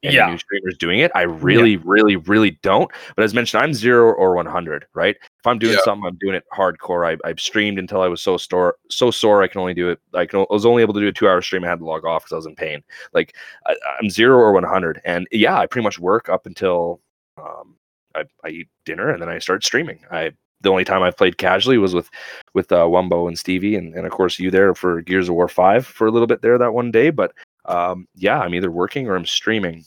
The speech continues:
Speaker 1: And, uh, I'm working with normally little sleep 'cause I push the stream too long. <laughs> So it's,
Speaker 2: Yeah.
Speaker 1: I, I wish I can t-, say more detail, but that's pretty much it. I run a business during the day and I stream during, uh, the night,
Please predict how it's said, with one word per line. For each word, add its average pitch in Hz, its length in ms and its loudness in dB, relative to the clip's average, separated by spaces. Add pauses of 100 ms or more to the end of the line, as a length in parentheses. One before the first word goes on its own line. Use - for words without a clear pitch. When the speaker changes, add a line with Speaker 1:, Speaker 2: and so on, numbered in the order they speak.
(160)
Speaker 1:
And, 82 360 -8
uh, 82 300 -4 (380)
I'm 82 100 -6
working 90 500 -10 (640)
with 90 140 -16 (120)
normally 98 480 -2
little 101 220 0
sleep - 340 -4
'cause - 120 -12
I 90 60 0
push - 260 -6
the - 100 -12
stream 135 340 -4
too 95 200 -6
long. 78 280 -6 (140)
<laughs> - 140 -20
So - 220 -2
it's, - 100 0
Speaker 2:
Yeah. - 360 0 (160)
Speaker 1:
I, 120 160 2
I 123 40 2
wish 135 240 2
I 143 40 0
can 117 160 -6
t-, 117 200 0 (100)
say - 160 -2
more 92 180 -4
detail, 104 360 -4
but 107 80 2
that's 107 100 -4
pretty 107 180 -6
much 101 200 -8
it. 135 100 0
I 92 40 0
run 90 200 -2
a 87 40 -12
business 90 280 -10
during 90 220 -8
the 90 60 -8
day 92 260 0 (360)
and 85 320 -2
I 85 180 2
stream 90 520 -6
during, 90 460 -6
uh, 95 180 -2
the 92 80 -6
night, 107 260 -6